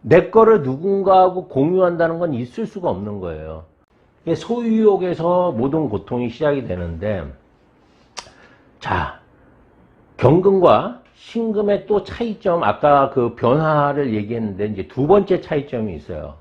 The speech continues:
경금이라는 것은 아직까지 완벽하게 지금 내 소유가 되-, 되는 게 아니라 소유가 되-, 되어가고 있는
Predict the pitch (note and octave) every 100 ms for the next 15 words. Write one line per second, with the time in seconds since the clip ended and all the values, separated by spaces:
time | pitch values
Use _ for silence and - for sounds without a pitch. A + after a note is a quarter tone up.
0 | _ _ _ _ _ _ _ - - D#3+
1 | G3+ G3+ G3+ G3 F#3+ F#3 F3 F#3+ - A2+
2 | - F#3 F3+ B2 F#2 A2+ E3 F3+ E3+ E3+
3 | E3 E3 A2 A2 C3+ - A3+ A3 G3+ G3
4 | D#3 D3 D3+ - - C3 D#3+ D3+ C#3+ D#3+
5 | - A3+ A3+ G#3+ G#3 G3 B2 A#2+ E3 E3+
6 | - - C#3 F3+ C#3+ C#3+ D3+ E3+ D#3 E3+
7 | A#3